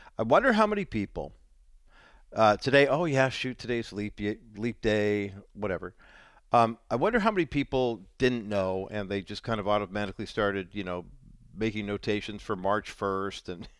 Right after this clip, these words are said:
<laughs> you know, jumping ahead. Why do we even do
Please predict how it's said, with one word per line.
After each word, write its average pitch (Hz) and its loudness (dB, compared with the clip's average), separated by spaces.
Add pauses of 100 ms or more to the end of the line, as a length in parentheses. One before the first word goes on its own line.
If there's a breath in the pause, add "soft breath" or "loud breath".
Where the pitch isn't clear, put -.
(100)
<laughs> - -20
you 110 -4
know, 95 -4 (400)
jumping 123 -2
ahead. 95 -2 (840 soft breath)
Why 135 4
do 147 0
we 135 -2
even 110 -6
do 120 -2